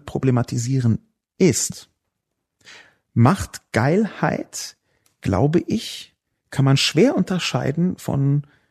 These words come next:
Durchsetzungsfähigkeit im Politischen und auch der Wille, Politik aktiv zu gestalten.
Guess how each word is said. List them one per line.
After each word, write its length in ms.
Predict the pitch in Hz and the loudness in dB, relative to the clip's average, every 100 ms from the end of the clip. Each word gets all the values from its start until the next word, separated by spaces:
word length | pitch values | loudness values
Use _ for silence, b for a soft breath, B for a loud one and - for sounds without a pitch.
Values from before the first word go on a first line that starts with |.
| _ - | _ 4
Durchsetzungsfähigkeit 1800 | 165 196 - - - - - - - - - - - 117 - 117 113 - | 4 4 -2 -4 -4 -6 -4 -4 -6 -8 -8 -4 -2 -4 -6 -4 -6 0
im 180 | 131 127 | 0 0
Politischen 840 | - 127 175 - 98 - 143 214 B B | -2 -4 -4 -4 -4 -2 -4 -4 B B
und 280 | 233 247 - | 4 4 0
auch 380 | - 202 - - b - | -2 -2 -6 -18 b 0
der 320 | 131 113 110 | 2 2 2
Wille, 440 | 113 113 139 220 247 b b _ | 4 4 4 0 -2 b b _
Politik 680 | - 135 131 - 127 - - | 2 4 2 0 -6 -8 -6
aktiv 480 | 131 - - 139 - | -6 -6 -6 -6 -6
zu 160 | - | -8
gestalten. 920 | - 139 - - - 107 - - - | -6 -6 -6 -4 -2 -2 -4 -10 -10